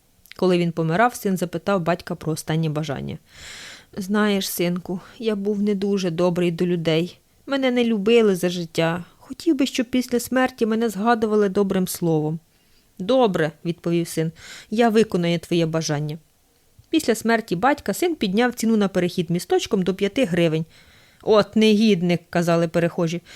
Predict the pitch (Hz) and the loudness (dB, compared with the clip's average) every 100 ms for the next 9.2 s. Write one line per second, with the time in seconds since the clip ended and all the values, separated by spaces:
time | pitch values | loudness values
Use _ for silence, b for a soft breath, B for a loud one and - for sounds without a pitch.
0 | B B 214 196 247 247 233 214 220 214 | B B 0 4 4 4 0 0 2 2
1 | 208 208 220 226 - 381 339 302 - 269 | 2 -2 -2 -2 2 4 6 4 4 4
2 | 269 247 247 240 233 202 226 208 202 196 | 4 4 2 4 4 4 4 4 2 0
3 | 202 b b 302 - 269 285 220 240 262 | -4 b b -2 2 4 4 4 4 4
4 | 247 226 220 208 202 202 185 - _ _ | 4 0 0 -2 -2 -2 -2 -6 _ _
5 | _ - - - - - - - - - | _ -20 -20 -20 -16 -14 -12 -10 -12 -12
6 | - - - - - - - - 202 185 | -12 -12 -14 -14 -14 -16 -18 -12 -6 -6
7 | - 311 320 285 202 185 240 240 175 175 | -4 0 0 2 0 2 0 0 -2 -4
8 | 285 285 208 240 214 202 180 175 160 151 | -4 -4 -4 -4 -2 -2 -2 -2 -2 -2
9 | 151 | -4